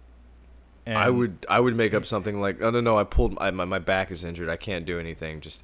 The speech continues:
Speaker 1: anything to not do this." But no, I don't. This guy has way more
Speaker 2: He
Speaker 1: confidence
Speaker 2: com-,
Speaker 1: than I
Speaker 2: he
Speaker 1: do.
Speaker 2: commits.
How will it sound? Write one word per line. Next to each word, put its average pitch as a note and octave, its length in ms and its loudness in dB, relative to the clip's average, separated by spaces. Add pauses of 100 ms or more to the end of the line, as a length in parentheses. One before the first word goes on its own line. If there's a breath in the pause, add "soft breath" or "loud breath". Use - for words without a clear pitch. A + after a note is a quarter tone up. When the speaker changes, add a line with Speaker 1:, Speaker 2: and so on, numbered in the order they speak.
Speaker 1:
anything F2 480 -6
to E2+ 120 -12
not F2 480 -6 (340)
do D#2 200 -8
this." D2 160 -8 (380)
But F2+ 160 -8
no, A2 340 -2
I E2+ 140 0
don't. A2+ 140 -6 (720 loud breath)
This G#2+ 160 -2
guy C#3 140 6
has C#3 140 6
way C#3 120 6
more C#3 140 6
Speaker 2:
He - 60 -2
Speaker 1:
confidence D#3 300 0
Speaker 2:
com-, F3 140 8
Speaker 1:
than F2+ 120 -2
I F2+ 80 4
Speaker 2:
he F#3 80 6
Speaker 1:
do. - 80 -4
Speaker 2:
commits. C3+ 680 0